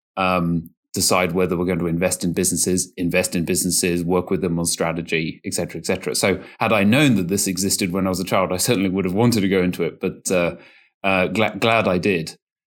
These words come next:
Um, and I guess implicit in your question there is also why and how I ended up at Blackstone specifically. And I suppose if you do have a career in private equity, you, you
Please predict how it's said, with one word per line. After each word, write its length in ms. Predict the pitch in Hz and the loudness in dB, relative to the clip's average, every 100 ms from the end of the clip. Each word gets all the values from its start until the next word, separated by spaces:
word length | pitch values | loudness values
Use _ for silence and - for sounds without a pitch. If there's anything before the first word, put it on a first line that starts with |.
| _ - | _ -2
Um, 460 | 101 92 90 87 - _ _ - | 2 4 4 2 -2 _ _ -6
and 120 | 117 | 0
I 60 | 110 | 2
guess 200 | 135 131 | 2 4
implicit 560 | 101 82 135 131 98 | 2 2 0 2 0
in 200 | - 104 | 2 2
your 160 | 98 92 | 4 2
question 420 | 95 120 - 101 | 0 -2 2 2
there 200 | 95 95 | 2 2
is 140 | 92 104 | 2 0
also 480 | 98 - 95 90 87 - _ - | 0 2 2 2 0 -8 _ -2
why 300 | 104 101 92 | 2 4 4
and 100 | 95 | 2
how 160 | 98 | 2
I 60 | 92 | 2
ended 180 | 92 92 | 2 0
up 80 | |
at 120 | 85 85 | -2 0
Blackstone 720 | 104 - 101 92 85 82 - _ _ _ _ - | 0 0 0 2 2 -2 -4 _ _ _ _ -10
specifically. 680 | - - 98 139 127 104 101 | -8 -2 0 2 2 2 4
And 120 | 98 | 2
I 60 | |
suppose 580 | 101 95 120 110 98 - | 2 0 2 2 2 0
if 220 | - 104 107 | -4 -6 0
you 340 | 101 98 92 - _ _ _ _ - | 2 2 0 -8 _ _ _ _ 2
do 160 | 135 | 4
have 180 | 127 110 | 4 2
a 60 | 104 | 0
career 320 | 120 104 95 | 2 2 2
in 80 | 92 | 2
private 320 | 104 92 95 | 0 2 0
equity, 360 | 104 101 95 | 0 0 2
you, 380 | 92 98 101 95 95 | 2 2 0 0 -6
you 380 | 95 92 90 | -4 -2 -2